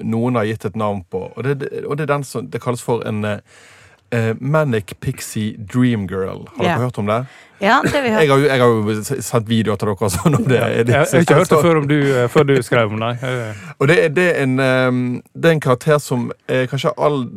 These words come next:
Speaker 1: aller best blir, eh, eksemplifisert med rollen som, eh, Natalie Portman spiller i filmen Garden State, som kom i to tusen og fire.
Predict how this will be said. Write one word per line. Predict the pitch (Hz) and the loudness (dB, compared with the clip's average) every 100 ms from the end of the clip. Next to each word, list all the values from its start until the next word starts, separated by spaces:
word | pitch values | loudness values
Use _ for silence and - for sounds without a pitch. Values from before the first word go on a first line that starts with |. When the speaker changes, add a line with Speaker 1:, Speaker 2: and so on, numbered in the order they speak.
| 123 - - | -14 -14 2
Speaker 1:
aller | 156 139 | 4 4
best | 107 127 - - 123 | 2 0 -2 -14 -8
blir, | 107 104 101 | -6 -4 -4
eh, | 104 104 104 110 110 107 - _ _ - | -2 0 -2 -2 -4 -6 -12 _ _ -10
eksemplifisert | 113 - 107 113 - 110 135 123 - 107 | -8 -8 -8 -8 -12 -6 -2 -2 -4 -4
med | 98 101 - _ _ _ - - | -2 -4 -6 _ _ _ -20 -10
rollen | 104 113 135 147 | 0 2 2 -4
som, | - 117 110 104 - | -4 -4 -4 -8 -10
eh, | 113 104 101 104 - | -6 -4 -4 -6 -8
Natalie | 117 117 - 120 113 | -4 -4 -4 -4 -6
Portman | - 165 151 - 104 98 104 | -4 -2 -2 -4 -8 -6 -8
spiller | - - 104 113 120 | -12 -10 -6 -4 -4
i | 110 | -6
filmen | - 123 104 98 | -6 -6 -6 -6
Garden | 90 120 101 92 | -2 -2 -2 -6
State, | - - 101 123 - | -10 -6 -6 -6 -10
som | - 101 | -12 -8
kom | 117 110 | -6 -6
i | 104 104 | -8 -10
to | - | -12
tusen | - - 101 | -14 -12 -12
og | |
fire. | - 101 113 113 | -10 -8 -4 -4